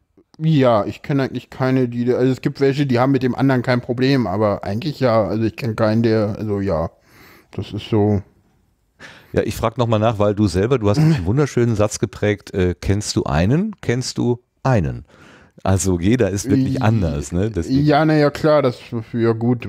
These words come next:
Speaker 1: wie, wie der normale Mensch halt auch anders ist. Also kennt man einen N T, kennt man einen N T, kennt man einen Depressiven, kennt man einen Depressiven. Kennst du einen Trans, kennst du einen Trans. Also das gilt ja überall.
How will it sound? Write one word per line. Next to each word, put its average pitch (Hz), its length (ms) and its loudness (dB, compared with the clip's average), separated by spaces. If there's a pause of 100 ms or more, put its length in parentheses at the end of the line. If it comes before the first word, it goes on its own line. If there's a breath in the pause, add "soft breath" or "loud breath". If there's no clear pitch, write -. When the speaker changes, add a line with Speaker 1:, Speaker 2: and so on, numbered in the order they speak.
(100)
Speaker 1:
wie, 110 200 -2
wie 113 120 -2
der 113 140 2
normale 110 400 4
Mensch 110 240 0
halt 107 140 0
auch 117 180 0
anders 104 360 -2
ist. - 240 -12 (420 soft breath)
Also 107 120 2
kennt 123 160 2
man 107 160 2
einen 107 220 2
N 113 180 2
T, 127 180 0
kennt - 220 -4
man 110 120 2
einen 117 300 2
N 98 140 0
T, 107 180 -2
kennt 107 180 -2
man 104 160 2
einen 107 460 2
Depressiven, 120 640 -2
kennt 120 160 -2
man 117 140 0
einen 120 220 2
Depressiven. 107 680 -6 (480 loud breath)
Kennst - 260 -4
du 107 60 2
einen 113 280 4
Trans, 123 420 0
kennst 117 260 -2
du 113 80 0
einen 107 240 2
Trans. 101 420 -2
Also 104 180 -2
das 98 120 -6
gilt 110 240 -2
ja 104 120 0
überall. 92 500 -4